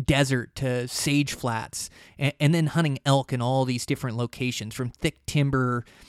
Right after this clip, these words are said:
big mountains, you know, all the way to breaks country to, you know, like, all these different habitats, and really just showing up in new spots every year with a tag in my pocket and trying to solve the puzzle and figure it out.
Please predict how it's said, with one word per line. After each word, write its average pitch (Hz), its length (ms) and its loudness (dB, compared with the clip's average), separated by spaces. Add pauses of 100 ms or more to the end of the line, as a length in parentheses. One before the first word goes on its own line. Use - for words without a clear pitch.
(300)
big 160 240 8
mountains, 127 720 0
you 135 160 -2
know, 120 120 -2
all 147 200 4
the 139 60 4
way 135 140 4
to 123 80 -2
breaks 135 440 -2
country 127 500 0
to, 123 260 -2
you 151 200 4
know, 135 180 6
like, 135 260 0 (400)
all 185 200 4
these 196 220 0
different 165 320 2
habitats, 139 600 0
and 135 140 2
really 202 240 2
just 156 220 2
showing 170 420 4
up 170 220 0
in 131 180 2
new 160 180 6
spots - 640 -4 (380)
every 160 320 2
year 156 260 4
with 131 200 2
a - 20 -4
tag 131 320 0
in 139 60 2
my 131 100 2
pocket 131 640 -4
and 123 260 -2
trying 139 360 -2
to 147 40 0
solve 135 300 2
the 135 80 0
puzzle 127 360 0
and 123 100 -2
figure 123 320 0
it 113 40 -2
out. 131 300 2